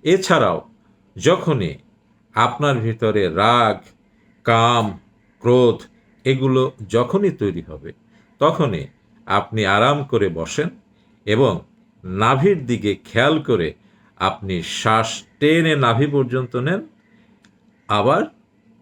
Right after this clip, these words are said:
শ্বাস নাভি থেকে নাক হয়ে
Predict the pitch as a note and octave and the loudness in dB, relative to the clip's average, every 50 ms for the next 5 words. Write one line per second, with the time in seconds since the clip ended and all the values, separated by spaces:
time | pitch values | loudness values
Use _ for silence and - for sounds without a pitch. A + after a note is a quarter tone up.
0 | _ _ - - - - A2+ G2+ G2 F#2+ F#2 - - - - - - _ _ _ | _ _ -20 -16 -8 -4 0 2 2 2 0 -2 -8 -16 -18 -20 -20 _ _ _
1 | _ _ _ _ _ _ _ _ _ _ - F2+ G2 G#2 A#2+ A#2+ C3+ D3 C#3 C#3 | _ _ _ _ _ _ _ _ _ _ -8 -2 0 0 0 2 0 -2 -2 -4
2 | - - B2 A#2 A#2+ - D3+ F3 A3 E4+ - _ _ _ _ _ _ _ _ _ | -6 -6 -6 -6 -6 -6 -4 -4 -4 -6 -8 _ _ _ _ _ _ _ _ _
3 | _ _ _ _ _ _ _ _ _ _ _ _ _ _ _ _ _ _ _ _ | _ _ _ _ _ _ _ _ _ _ _ _ _ _ _ _ _ _ _ _
4 | _ _ _ _ _ _ _ _ _ _ _ _ _ _ _ _ _ _ - F2 | _ _ _ _ _ _ _ _ _ _ _ _ _ _ _ _ _ _ -14 -8
5 | F#2 G2+ A2+ C3 D#3+ F3 F3 E3+ - - B2 A#2 C3+ G3 F4 | -4 0 2 2 2 2 0 -2 -4 -2 0 0 0 0 -2